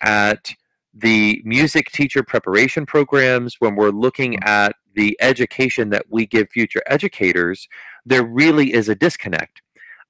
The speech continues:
Speaker 1: I don't get frustrated with educators that I meet that are completely focused on competition and performance and travel, because that didn't come out of thin air. You came from an education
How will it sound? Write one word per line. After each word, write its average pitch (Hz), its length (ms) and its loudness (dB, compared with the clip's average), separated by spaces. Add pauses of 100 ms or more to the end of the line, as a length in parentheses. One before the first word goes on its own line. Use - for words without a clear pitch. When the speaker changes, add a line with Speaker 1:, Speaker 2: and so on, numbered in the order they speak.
Speaker 1:
I 156 340 4
don't 160 280 2
get 131 160 0
frustrated 123 720 0
with 107 200 2
educators 120 600 0
that 107 160 2
I 98 100 2
meet 135 460 -2
that 113 100 2
are 110 80 2
completely 156 1040 -2
focused 110 640 2 (380)
on 101 260 0
competition 147 920 -2
and 101 220 -4
performance 139 880 0
and 117 160 -4
travel, 135 380 2
because 131 880 2 (320)
that 139 520 0
didn't 180 340 2
come 175 260 0
out 123 140 4
of 113 100 2
thin 131 300 0
air. 90 380 -2 (320)
You 165 380 -2
came 180 680 -2
from 127 380 0
an 127 100 0
education 113 960 -2